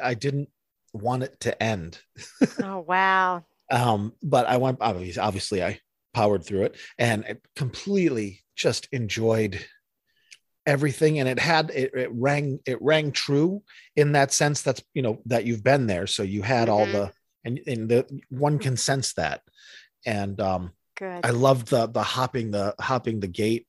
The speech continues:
Speaker 1: or the fence at Headley Grange
Speaker 2: <laughs>
Speaker 1: and having the person that lived there just like, "Oh, Led Zeppelin fan? Well, come on in." And just how
Speaker 2: <laughs>
Speaker 1: sweet that was and how that just, I shared her excitement and being in that space 'cause I'm,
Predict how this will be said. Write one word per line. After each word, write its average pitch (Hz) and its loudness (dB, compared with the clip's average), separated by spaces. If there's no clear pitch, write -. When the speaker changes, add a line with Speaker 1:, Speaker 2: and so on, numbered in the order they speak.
Speaker 1:
or 110 -4
the 98 -2
fence 113 -2
at 95 2
Headley 101 -2
Grange 98 -4
Speaker 2:
<laughs> - 6
Speaker 1:
and - -4
having 139 4
the 139 4
person 135 2
that 120 -2
lived 127 0
there 110 2
just 117 -4
like, 101 0
"Oh, 117 2
Led 104 0
Zeppelin 117 0
fan? 120 0
Well, 196 -8
come 233 -6
on 120 0
in." 67 -8
And - 4
just 120 0
how 175 4
Speaker 2:
<laughs> - 2
Speaker 1:
sweet 196 0
that 175 6
was 156 8
and 143 2
how 151 6
that 139 4
just, - -2
I 156 4
shared 170 6
her 143 0
excitement 135 -2
and 104 -6
being 127 0
in 123 -4
that 107 -2
space 85 -2
'cause 104 -8
I'm, 98 -6